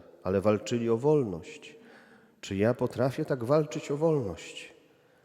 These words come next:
Czy mam w sobie nadzieję, że może się zmienić moje życie, życie rodzin?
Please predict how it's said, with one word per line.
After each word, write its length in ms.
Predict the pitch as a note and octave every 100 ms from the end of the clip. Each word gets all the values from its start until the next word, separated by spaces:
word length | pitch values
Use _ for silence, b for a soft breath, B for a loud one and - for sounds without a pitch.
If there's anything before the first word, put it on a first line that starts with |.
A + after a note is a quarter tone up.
| b
Czy 140 | - G2
mam 220 | A2 C#3
w 40 |
sobie 280 | C3+ C3+ C3
nadzieję, 540 | C3 B2 C3+ E3 D3 F#2
że 120 | E2+
może 260 | F#2 G#2
się 160 | G#2 A2
zmienić 380 | G#2 B2 C3 -
moje 240 | B2 B2
życie, 360 | A#2 D3 - G2
życie 300 | G2+ - G#2+
rodzin? 500 | A2+ B2 A2 F#2+